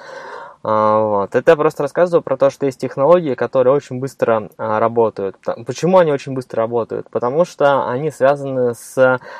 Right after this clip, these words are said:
а, с работой, можно сказать, э, с мудростью вашего организма, с вашим бессознательным, э, с теми внутренними структурами личности,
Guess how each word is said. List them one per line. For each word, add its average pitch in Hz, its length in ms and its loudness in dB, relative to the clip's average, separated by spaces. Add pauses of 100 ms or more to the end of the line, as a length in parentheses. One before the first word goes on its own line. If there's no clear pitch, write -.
(200)
а, 113 640 2 (1000)
с - 180 -14
работой, 139 760 6
можно 139 220 0
сказать, 135 540 0
э, 117 240 -4
с 127 380 2
мудростью 135 600 -4
вашего 117 320 2
организма, 110 560 -6 (160)
с - 100 -14
вашим 139 320 2
бессознательным, 123 920 -2 (220)
э, 120 180 0
с - 100 -12
теми 160 280 -2
внутренними 131 640 -4
структурами 131 540 -4
личности, 127 640 -6